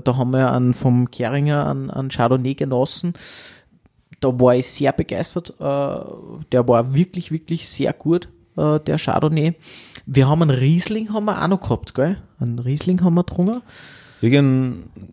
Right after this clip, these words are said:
Speaker 2: oder wollten wir den trinken?
Speaker 1: Nein,
Speaker 2: Nein, den
Speaker 1: wir
Speaker 2: ha-,
Speaker 1: haben einen Riesling getrunken.
Speaker 2: einen Riesling haben wir
Speaker 1: Definitiv,
Speaker 2: getrunken, ja.
Speaker 1: kann ich mich erinnern, da, da sind wir auf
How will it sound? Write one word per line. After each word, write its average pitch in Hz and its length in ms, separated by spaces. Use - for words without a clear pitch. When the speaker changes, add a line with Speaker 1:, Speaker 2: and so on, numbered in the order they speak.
Speaker 2:
oder 110 240
wollten 131 220
wir 180 100
den 175 140
trinken? - 120
Speaker 1:
Nein, 160 160
Speaker 2:
Nein, 120 120
den 127 100
Speaker 1:
wir 160 80
Speaker 2:
ha-, 165 40
Speaker 1:
haben 165 120
einen 165 80
Riesling 175 360
getrunken. 226 260
Speaker 2:
einen 269 120
Riesling 131 280
haben 127 120
wir 123 80
Speaker 1:
Definitiv, 107 240
Speaker 2:
getrunken, 101 220
ja. - 40
Speaker 1:
kann 147 120
ich 160 40
mich 160 120
erinnern, 160 360
da, 143 140
da 139 180
sind 135 200
wir 139 80
auf - 260